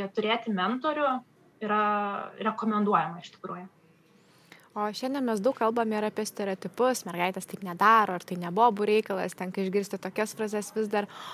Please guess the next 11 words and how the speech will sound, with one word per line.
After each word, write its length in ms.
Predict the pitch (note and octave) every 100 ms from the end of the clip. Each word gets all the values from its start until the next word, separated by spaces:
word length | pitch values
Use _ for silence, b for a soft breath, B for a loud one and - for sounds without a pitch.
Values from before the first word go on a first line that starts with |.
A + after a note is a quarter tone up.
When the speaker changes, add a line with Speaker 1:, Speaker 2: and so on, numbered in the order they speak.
| B
Speaker 2:
Ar 140 | G#3
jūs 160 | E4 -
savo 200 | D4 G#3
darbe, 360 | F3+ F3+ F3+ C#4
kasdienybėje, 640 | G#3 F3 E3+ G#3 C#4 F#3
supančioje 480 | - A3 A3 G3 F#3+
aplinkoje 720 | F#3+ F#3+ G3 F#3+ F#3+ F#3 G3
susiduriate 580 | - F3+ C4 G4 - C#4+
su 220 | - A#3+
iššūkiais 560 | - G3 - F3 F3 F3+
dėl 180 | F3